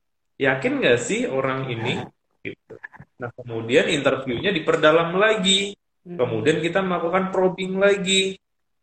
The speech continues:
Speaker 1: Kira-kira nanti koheren nggak? Cocok nggak sih antara body language dia, jawaban dia, dengan hasil tesnya? Nah, itu kan orang psikologi atau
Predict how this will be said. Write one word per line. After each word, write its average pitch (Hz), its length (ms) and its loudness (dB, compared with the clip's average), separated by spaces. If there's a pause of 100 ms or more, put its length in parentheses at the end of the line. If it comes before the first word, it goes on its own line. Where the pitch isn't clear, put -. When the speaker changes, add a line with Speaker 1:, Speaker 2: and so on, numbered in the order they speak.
(680)
Speaker 1:
Kira-kira 147 720 2 (240)
nanti 143 320 -2
koheren 185 640 4
nggak? 123 180 4 (300)
Cocok 170 500 2
nggak 131 220 -2
sih 240 320 -6 (240)
antara 139 500 6
body 123 300 4
language 127 580 2
dia, 143 460 4
jawaban 117 720 8
dia, 147 260 0
dengan 123 300 -2
hasil 139 480 -2
tesnya? 160 480 -2
Nah, 113 100 -2
itu 165 140 -2
kan 269 100 -4
orang 160 220 2
psikologi 135 580 0
atau 127 460 2